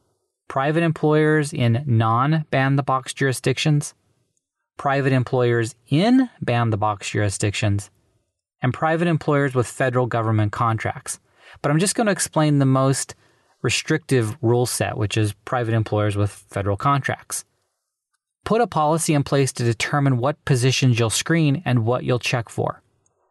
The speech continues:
In other words, what type of background check will you conduct? Don't adopt a blanket policy that denies employment to anyone with a criminal or arrest record. The policy should outline a process for performing an individualized assessment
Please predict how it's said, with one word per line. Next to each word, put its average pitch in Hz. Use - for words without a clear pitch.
In 131
other 160
words, 123
what 165
type 165
of 135
background 123
check -
will 113
you 107
conduct? 113
Don't 165
adopt 160
a 151
blanket 143
policy 156
that 123
denies 127
employment 131
to -
anyone 139
with 123
a 131
criminal 123
or 110
arrest 120
record. 107
The -
policy 151
should 160
outline 123
a 113
process 120
for 113
performing 135
an 117
individualized 147
assessment 120